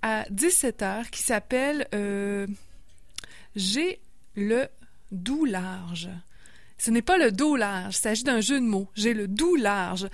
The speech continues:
avec, euh, Flavie Dufour, qui est une artiste qui nous présente avec la participation de Catherine Deschênes-Quirion, Fanny Dubé, Geneviève Fauché,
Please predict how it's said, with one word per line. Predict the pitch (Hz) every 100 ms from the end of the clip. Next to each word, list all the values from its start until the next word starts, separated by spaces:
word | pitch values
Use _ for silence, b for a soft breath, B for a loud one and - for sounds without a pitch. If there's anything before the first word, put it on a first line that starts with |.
| B B
avec, | - 214 233 - -
euh, | 226 214 202
Flavie | - 339 359 339
Dufour, | 226 233 247 - 180 185
qui | -
est | 220
une | 214
artiste | 196 - 320 - 269
qui | - 226
nous | 220
présente | - 285 262 -
avec | 214 185
la | 208
participation | - 226 - - - 226 214 254 247
de | 190
Catherine | 170 285 277 320 302
Deschênes-Quirion, | 233 - 214 214 - 320 254 220 240
Fanny | 240 294 285 285
Dubé, | 220 208 185 214 240
Geneviève | 233 214 214 208
Fauché, | 233 220 - 285